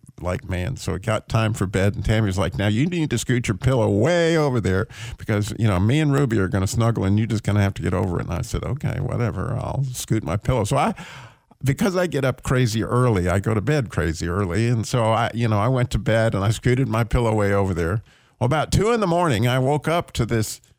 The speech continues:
feeling on my chest, and here was this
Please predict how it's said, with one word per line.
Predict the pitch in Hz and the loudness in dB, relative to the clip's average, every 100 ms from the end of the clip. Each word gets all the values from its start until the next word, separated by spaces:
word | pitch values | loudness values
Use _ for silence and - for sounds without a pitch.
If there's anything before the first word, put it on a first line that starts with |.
| _ _ _ _ _ _ _ | _ _ _ _ _ _ _
feeling | - - 196 196 135 | -8 0 2 2 2
on | 131 | 2
my | 123 113 | 2 2
chest, | - 170 185 156 | 2 0 0 0
and | 123 107 | 0 2
here | 135 170 | 2 2
was | 160 - | 0 0
this | 110 - | 0 -2